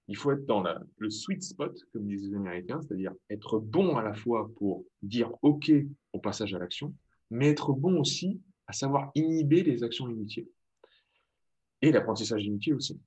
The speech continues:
Et si je suis en état d'alerte très fort, euh, encore une fois, parce que, euh, j'ai bu vingt-cinq cafés, c'est pas mon cas, mais, ou, euh, que, euh, je, euh, j'ai une mauvaise nouvelle, ou peu importe,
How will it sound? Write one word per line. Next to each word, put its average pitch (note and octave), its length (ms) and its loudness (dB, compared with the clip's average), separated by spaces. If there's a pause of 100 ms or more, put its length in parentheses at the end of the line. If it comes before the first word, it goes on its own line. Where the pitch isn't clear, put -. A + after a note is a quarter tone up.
(400)
Et - 80 -2
si G3+ 600 -2
je G#2+ 120 -6
suis - 200 -4
en G2+ 280 -2
état D3+ 240 4
d'alerte D3+ 440 0 (180)
très - 520 0 (280)
fort, G3+ 400 -2 (680)
euh, F2+ 460 -8 (180)
encore G#2 220 -8
une F#2 100 -6
fois, B2+ 220 -8
parce - 180 -10
que, G#2+ 100 -4
euh, G2+ 340 -4 (160)
j'ai A2+ 140 -2
bu A2+ 160 -2
vingt-cinq G#2 360 -2
cafés, A2 340 -4 (100)
c'est - 80 -10
pas F2 120 -8
mon F2 100 -8
cas, A#2+ 180 -6
mais, F2+ 140 -8 (300)
ou, G#2 260 -4
euh, D#2+ 240 -6
que, G#2+ 100 -4
euh, F2+ 320 -2 (300)
je, - 160 -4
euh, F2 280 -2 (680)
j'ai G2+ 200 -2
une G2+ 100 0
mauvaise G2 300 0
nouvelle, A#2 560 0
ou G2+ 240 -2
peu C3+ 80 -4
importe, - 460 -4